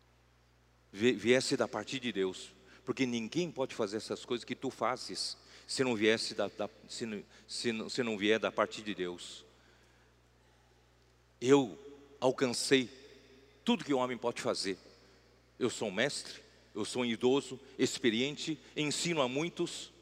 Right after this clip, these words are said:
Eu sou um padrão humano máximo, mas eu não consigo fazer isso que,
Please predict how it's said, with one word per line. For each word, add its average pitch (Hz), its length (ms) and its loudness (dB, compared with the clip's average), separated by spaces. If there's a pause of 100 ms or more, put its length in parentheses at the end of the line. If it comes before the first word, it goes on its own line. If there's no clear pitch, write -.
(760)
Eu 143 80 4
sou 190 160 4
um 185 60 2
padrão 170 440 6
humano 170 300 6
máximo, 185 640 4 (840)
mas 120 200 2
eu 143 80 4
não 151 80 2
consigo 143 400 -4
fazer 120 260 0
isso 120 200 -6
que, 117 180 -8